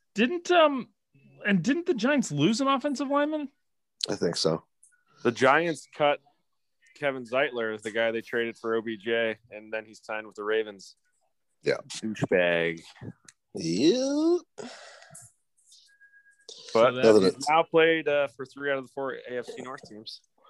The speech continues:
Speaker 2: We
Speaker 3: Bengals,
Speaker 2: signed a,
Speaker 3: Browns,
Speaker 2: like, we
Speaker 3: Ravens.
Speaker 2: signed a, we signed a third tier running back. That's cool.
Speaker 3: Yeah, and your defensive tackle Tomlinson left.
Speaker 2: Oh,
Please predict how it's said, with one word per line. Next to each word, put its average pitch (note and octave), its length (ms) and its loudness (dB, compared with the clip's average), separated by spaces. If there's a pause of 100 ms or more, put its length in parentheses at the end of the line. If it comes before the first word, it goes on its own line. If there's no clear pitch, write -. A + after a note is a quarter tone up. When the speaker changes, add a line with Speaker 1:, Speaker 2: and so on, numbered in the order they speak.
(280)
Speaker 2:
We F#2+ 120 4
Speaker 3:
Bengals, A2+ 40 8
Speaker 2:
signed A#2+ 240 8
a, F#2+ 80 8
Speaker 3:
Browns, A#2 160 2
Speaker 2:
like, E2 180 6
we A#2+ 100 2
Speaker 3:
Ravens. G2+ 260 2
Speaker 2:
signed A2+ 180 6
a, F#2+ 140 4
we G2 80 2
signed A#2+ 220 4
a G#2+ 40 2
third F#2+ 280 2
tier F2 140 0
running E2+ 220 0
back. C#2+ 240 -4
That's D2 160 -8
cool. C2+ 260 -4 (2000)
Speaker 3:
Yeah, A2+ 280 6
and A2+ 240 2
your A2 440 6
defensive A2+ 440 2
tackle A#2 380 4
Tomlinson A2 580 -4 (140)
left. G2+ 340 0 (1200)
Speaker 2:
Oh, - 60 -16